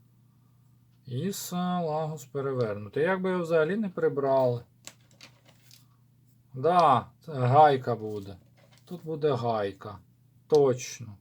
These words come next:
Все, фініш. Ну, викриють, е,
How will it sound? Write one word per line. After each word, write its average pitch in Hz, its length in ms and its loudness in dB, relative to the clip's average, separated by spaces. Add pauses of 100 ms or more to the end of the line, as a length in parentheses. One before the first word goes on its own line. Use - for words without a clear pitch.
(100)
Все, 113 320 -12
фініш. 120 600 -8 (1000)
Ну, 262 440 2
викриють, 262 1120 4 (120)
е, 185 40 -4